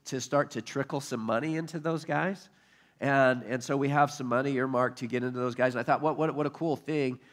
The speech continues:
that we just have this relationship that's already in place where we can just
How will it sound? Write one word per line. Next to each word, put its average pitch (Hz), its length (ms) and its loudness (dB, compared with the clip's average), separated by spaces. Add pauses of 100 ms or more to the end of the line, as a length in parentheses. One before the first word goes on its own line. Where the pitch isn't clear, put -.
(200)
that 131 180 2
we 151 80 4
just 147 160 -2
have 151 200 6
this 135 200 -6
relationship 123 600 -4
that's 110 180 -6
already 127 540 2
in 113 100 -4
place 117 520 -2
where 110 140 0
we 123 180 -2
can 123 220 -4
just 113 360 -6